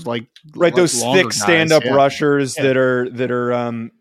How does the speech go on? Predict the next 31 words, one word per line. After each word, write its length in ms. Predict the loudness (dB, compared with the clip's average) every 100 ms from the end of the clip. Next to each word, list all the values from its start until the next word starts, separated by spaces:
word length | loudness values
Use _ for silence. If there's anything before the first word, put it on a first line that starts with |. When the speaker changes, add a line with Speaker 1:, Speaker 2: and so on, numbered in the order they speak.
| _
Speaker 2:
you 100 | -8
know, 80 | -6
that, 220 | -4 -6
they, 100 | -4
that 280 | -6 -4 -4
play 160 | -2 -2
that 160 | -2 -4
three 160 | -4 -2
four 200 | 0 2
outside 340 | 2 0 -2
linebacker 540 | -2 -4 -2 -4 -8 -8
type 240 | -8 -4
role. 140 | -6 -6 -18 -20 _ -2
Uh, 60 |
Speaker 1:
Right. 160 | 0 2
Speaker 2:
final 260 | 2 2 2
thoughts 240 | 2 0
on 80 | 0
Latu, 320 | 0 0 -2
though, 140 | -4 -4
before 220 | -4 -4
we 80 | -4
wrap 200 | -6 -10
this 160 | -12
up. 180 | -12 -12 _ _ _ _
Speaker 1:
I, 220 | -4 -2 0
I 140 | -2
think 360 | -4 -2 -4 -2
that, 120 | -2
again, 720 | -2 -2 -2 0 -2 -6 -8 -14 _ _ _
there's, 480 | -6 -4 -2 -6